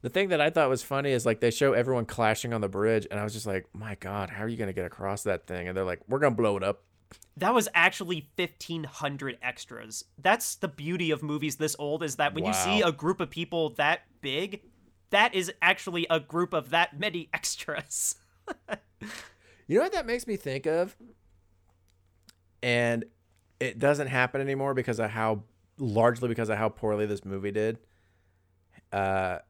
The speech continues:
Speaker 1: Heaven's Gate.
Speaker 2: Oh my God, we need to do that for the show. Oh my God.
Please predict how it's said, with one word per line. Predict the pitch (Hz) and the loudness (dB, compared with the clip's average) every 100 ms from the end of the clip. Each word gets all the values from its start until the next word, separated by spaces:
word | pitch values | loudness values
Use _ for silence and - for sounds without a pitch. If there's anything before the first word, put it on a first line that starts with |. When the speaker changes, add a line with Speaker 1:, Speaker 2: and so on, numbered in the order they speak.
| _ _ - | _ _ -14
Speaker 1:
Heaven's | - 123 131 151 165 | 0 2 2 0 0
Gate. | 143 151 - _ - - - - - - | 2 2 0 _ -20 -20 -20 -20 -20 -10
Speaker 2:
Oh | 170 175 151 | -4 -2 -4
my | 123 - 156 | -8 -8 -2
God, | 147 151 | 2 2
we | 147 147 | 0 -4
need | 135 | -4
to | |
do | 123 127 | -6 -6
that | 123 - | -6 -6
for | 120 | -14
the | 110 | -14
show. | - 117 113 107 113 - - - 127 | -10 -8 -8 -8 -12 -18 -20 -14 -8
Oh | 139 | -8
my | 127 123 120 | -6 -8 -8
God. | 117 110 110 117 | -12 -12 -12 -14